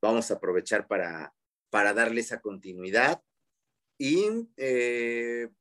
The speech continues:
pues, atentos, una fecha en Ciudad de México que esperemos ya también ya se pueda anunciar este fin de semana.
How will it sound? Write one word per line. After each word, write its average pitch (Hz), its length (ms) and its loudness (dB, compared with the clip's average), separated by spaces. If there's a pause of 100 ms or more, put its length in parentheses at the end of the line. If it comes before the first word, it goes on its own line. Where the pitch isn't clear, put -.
(220)
pues, 127 140 -10
atentos, 170 420 -2
una 175 160 0
fecha 156 280 -4
en 147 40 -4
Ciudad 143 200 2
de 135 100 2
México 139 480 -12
que 92 260 -6 (540)
esperemos 110 480 0
ya 98 600 0
también 92 260 -10
ya 95 80 -2
se - 140 -10
pueda 95 240 0
anunciar 87 440 2
este - 200 -2
fin 98 160 -8
de 92 80 -4
semana. 117 500 -4